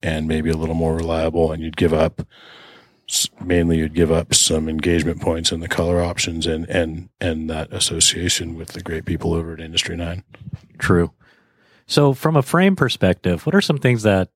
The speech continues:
Speaker 2: that Danny might, might think about between a, a Marin Fire Trail, uh, a Kona Hanzo, maybe even a Kona Kahuna, and even, like, a, a Carbon Canfield E P O type of bike?
Speaker 1: Right. I'm, I'm a little unsure what,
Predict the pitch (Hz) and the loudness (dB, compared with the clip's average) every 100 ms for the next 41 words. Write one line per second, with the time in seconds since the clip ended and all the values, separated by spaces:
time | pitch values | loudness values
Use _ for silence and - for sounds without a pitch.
0 | - 92 85 85 101 107 107 101 95 95 | -8 -6 -6 -8 -4 -2 0 -2 -4 -6
1 | _ _ 95 92 - - 104 98 92 87 | _ _ -4 -4 -2 0 0 0 0 0
2 | - 95 - 107 98 90 95 90 98 107 | -2 -6 -2 0 0 -2 -4 -4 0 2
3 | 107 104 98 - _ _ - 117 117 117 | 2 0 -6 -14 _ _ -2 4 6 4
4 | - - 110 107 104 101 92 _ _ _ | 2 2 4 6 4 2 -2 _ _ _
5 | - 92 90 90 90 90 _ - 101 - | -6 -4 -4 -4 -6 -8 _ -12 -12 -2
6 | 117 110 104 92 110 110 107 107 101 101 | 2 4 2 2 2 2 2 2 4 4
7 | 98 92 - _ _ _ _ 113 104 107 | 2 -2 -10 _ _ _ _ 0 2 4
8 | 95 92 - 104 98 - - - - 101 | 2 0 2 2 2 -2 -12 -14 -2 0
9 | - 104 101 98 95 104 - 92 98 95 | 2 2 4 4 2 0 -4 -2 0 0
10 | 90 90 - 85 85 95 82 80 78 - | 0 0 0 -2 -2 -4 -8 -10 -12 -2
11 | 98 92 90 85 82 - _ _ - 95 | 0 2 0 -2 -8 -12 _ _ 0 0
12 | 90 90 80 87 - 85 82 80 78 76 | 0 -2 -4 -6 -4 -2 -2 -6 -12 -12
13 | 73 _ _ _ _ - 101 95 90 107 | -16 _ _ _ _ -8 -4 -2 -4 0
14 | 131 160 143 151 143 131 110 120 104 - | 2 2 4 6 6 6 4 2 2 4
15 | 113 101 85 | 2 2 -4